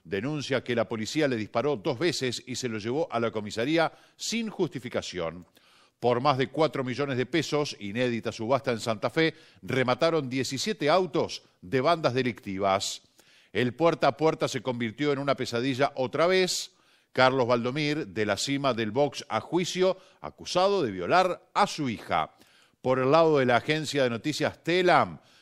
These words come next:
el directorio del fondo se reúne para aprobar el acuerdo con Argentina. Allí la foto con Christine Lagarde, directora gerente del Fondo Monetario Internacional, y el ministro de Hacienda de Argentina,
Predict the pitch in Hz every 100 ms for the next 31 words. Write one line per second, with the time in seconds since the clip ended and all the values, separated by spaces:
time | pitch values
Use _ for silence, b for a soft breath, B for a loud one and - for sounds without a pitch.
0 | b 95 101 117 120 - 156 139 123 110
1 | 170 160 123 127 120 151 156 120 127 117
2 | 120 127 156 - 120 113 156 156 135 117
3 | 113 107 131 127 196 185 175 B B B
4 | 87 117 113 135 135 127 113 135 113 107
5 | - 131 123 127 151 160 156 b - 107
6 | 101 - 131 113 113 127 131 117 104 120
7 | 123 117 107 98 127 123 131 127 123 120
8 | 131 135 127 135 135 B B 98 147 135
9 | 123 131 135 117 - 131 135 131 107 131
10 | 120 110 113 127 123